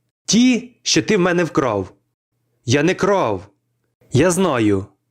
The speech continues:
Але у мене є розписка, написана тобою і підписана в присутності нотаріуса.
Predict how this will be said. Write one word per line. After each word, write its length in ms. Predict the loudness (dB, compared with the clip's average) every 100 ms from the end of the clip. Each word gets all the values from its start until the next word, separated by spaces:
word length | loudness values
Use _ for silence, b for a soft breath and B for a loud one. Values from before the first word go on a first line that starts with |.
| _ _ _ _
Але 260 | -2 0
у 80 | 2
мене 260 | 2 2 2
є 160 | 2
розписка, 720 | 0 -2 -2 -2 0 -4 -4 -8 b _
написана 500 | -6 -2 -2 0 0
тобою 640 | 0 0 2 2 2 -2 -6 _ _ _
і 120 | -2
підписана 760 | 0 0 0 2 2 0 -4 -10
в 20 |
присутності 640 | _ -2 0 0 0 0 0
нотаріуса. 840 | 0 0 0 0 0 -2 -4